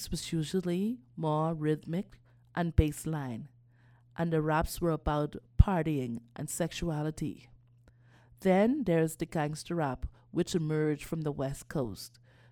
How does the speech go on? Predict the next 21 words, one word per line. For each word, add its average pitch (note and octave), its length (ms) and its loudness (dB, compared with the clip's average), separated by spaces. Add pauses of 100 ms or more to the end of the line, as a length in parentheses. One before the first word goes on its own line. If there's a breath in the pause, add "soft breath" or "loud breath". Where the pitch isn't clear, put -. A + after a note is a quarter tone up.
(120)
Gangster D#3 380 0
rap D#3+ 240 2
focused E3+ 380 -2
on D3+ 120 -2
social D#3+ 480 -2
issues E3+ 540 -4 (360 loud breath)
and E3 180 -2
the D#3+ 60 -2
experiences E3+ 840 -4
that D3 180 -2
folks - 480 -4
on D#3+ 180 -2
the D3+ 80 -4
West D3 320 -4
Coast F3 300 -4
encountered D3+ 580 -6
in D3+ 120 -4
their C3+ 120 -2
lives. A2 560 -8 (440 soft breath)
However, E3+ 640 2 (340 soft breath)
the - 100 -2